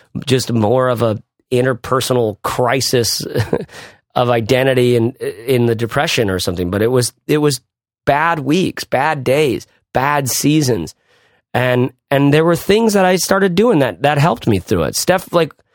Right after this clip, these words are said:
you've mentioned having, having practices before. What, what, how do you manage this sort of thing when it shows up?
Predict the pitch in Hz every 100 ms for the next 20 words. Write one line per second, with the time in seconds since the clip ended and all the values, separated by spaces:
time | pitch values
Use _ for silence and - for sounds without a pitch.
0 | _ _ _ _ - 147 214 196 143 -
1 | 127 107 - 117 123 110 110 113 - 127
2 | 123 117 113 - - 135 131 - 123 -
3 | 104 90 - - _ _ _ 113 104 107
4 | 92 78 104 165 247 - _ _ - 131
5 | 156 - - _ _ - 185 262 240 185
6 | 151 196 233 196 143 131 123 107 92 -
7 | 107 107 - 117 95 87 - 90 87 95
8 | - - 120 95 95 82 50